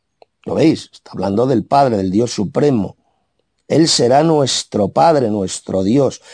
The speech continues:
si nos apartamos de este tipo de gente,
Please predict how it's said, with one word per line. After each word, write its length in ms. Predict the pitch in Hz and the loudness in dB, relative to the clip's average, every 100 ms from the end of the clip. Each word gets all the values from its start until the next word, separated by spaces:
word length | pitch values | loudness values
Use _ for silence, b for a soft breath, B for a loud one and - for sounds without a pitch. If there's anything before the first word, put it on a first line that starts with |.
| B - | B -12
si 420 | - 180 165 165 | -4 2 4 4
nos 300 | 160 139 143 | 2 2 2
apartamos 1200 | 139 139 127 127 - 185 214 202 127 95 - _ _ _ - | 2 2 2 2 0 0 2 2 2 -2 -6 _ _ _ -6
de 220 | 101 131 | -2 0
este 240 | - 135 | 0 -2
tipo 400 | 131 139 135 143 | 0 0 2 2
de 160 | 123 98 | 0 -2
gente, 840 | - 143 139 117 95 82 - - | -2 0 2 2 0 -6 -14 -20